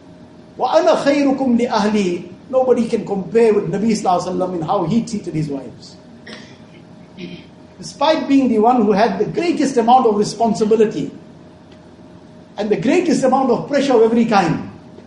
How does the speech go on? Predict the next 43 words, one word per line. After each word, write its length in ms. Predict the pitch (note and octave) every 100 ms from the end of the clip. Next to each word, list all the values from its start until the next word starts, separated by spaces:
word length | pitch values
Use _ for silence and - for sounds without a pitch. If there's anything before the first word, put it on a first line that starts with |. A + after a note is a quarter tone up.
| - - - - - - - -
Nabi 140 | G3+ G#3+
Sallallahu 0 |
Alaihi 200 | G3 -
Wasallam 120 | G3
said, 120 | G#3+
"I 60 | G3+
didn't 220 | A3 -
shirk 320 | - A3 G3+
in 100 | F3
this 160 | F3 D#3+
regard 300 | D#3+ E3 D#3+
as 100 | C#3
well." 160 | - - - - - - - - - - - - - - - - - - - - - - - - - -
Some 300 | - B3+ A#3
person 260 | C4 A#3 G3
comes 600 | G#3+ D#4 E4+ - - - -
to 120 | A3
ask 320 | G3 B3+ - -
for 80 |
something, 560 | A3+ A#3+ A#3 C#4 - - - - - -
whatever 440 | C5 - F4 F#4+ F4
he 140 | B3+
had, 300 | G3 F3+ - - - - - -
Nabi 160 | B3 A#3+
Sallallahu 80 | -
Alaihi 160 | G3
Wasallam 100 | F#3+
gave 180 | G3+ G#3+
it 100 | G#3
on 140 | G#3+ G3
the 80 |
spot. 420 | D#3 F3 - - - - - - - - - - - - - - - - - - - -
He 100 | G3+
never 400 | G3 F4 F4 C#4
refused 440 | A#3 D4 C#4+ A#3
anything. 500 | A#3+ G#3+ F3+ - -
That 140 | C4 A3+
was 140 | G#3
the 80 | F#3+
level 260 | G#3+ G#3+
of 100 | F#3
his 120 | F3 D#3+
generosity. 540 | F3 E3 D3 D3+ -